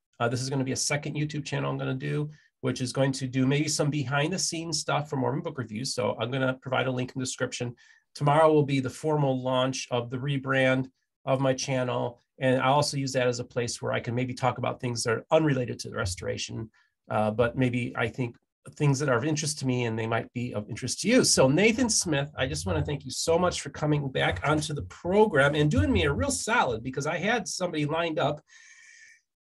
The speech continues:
and they lost their wallet yesterday. So they're gonna spend the day at the D M V to get a new wallet. And so I was like, "Okay, well, I gotta get something up." And you told me the other day, "Dude, if you need me for the last minute, I'm there." And I'm like,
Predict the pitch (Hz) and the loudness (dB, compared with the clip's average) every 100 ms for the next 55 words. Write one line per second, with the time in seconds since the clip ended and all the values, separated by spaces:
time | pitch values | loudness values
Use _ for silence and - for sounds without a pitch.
0 | _ 208 254 247 247 - 262 233 240 254 | _ 6 8 8 4 4 4 4 4 4
1 | 196 190 156 160 135 123 160 165 190 185 | 4 -2 -2 -4 -2 0 0 0 0 -2
2 | - 202 175 196 185 156 190 185 165 185 | 0 -2 -2 -4 -6 -6 -2 0 0 0
3 | 165 147 156 156 160 160 202 180 151 151 | -2 -2 -2 -2 -2 0 4 6 6 4
4 | 160 151 180 160 156 160 156 160 160 151 | 2 2 4 6 6 4 2 2 0 -4
5 | 147 147 - 208 214 247 165 139 127 139 | -4 -4 -4 -4 0 0 2 0 0 0
6 | 156 175 151 - 185 - - - 185 196 | 0 -2 -2 -8 -10 -10 -2 0 2 2
7 | 208 233 226 151 143 143 143 156 175 175 | 4 2 2 -2 0 2 0 2 0 0
8 | 170 175 175 190 196 147 202 233 175 147 | -4 -4 -4 -2 -2 -2 -2 -2 -4 -4
9 | 135 175 202 214 190 160 170 185 185 208 | -2 -2 0 -2 -2 0 0 0 -2 -4
10 | 220 - 131 156 180 151 120 | -4 0 0 2 2 2 -2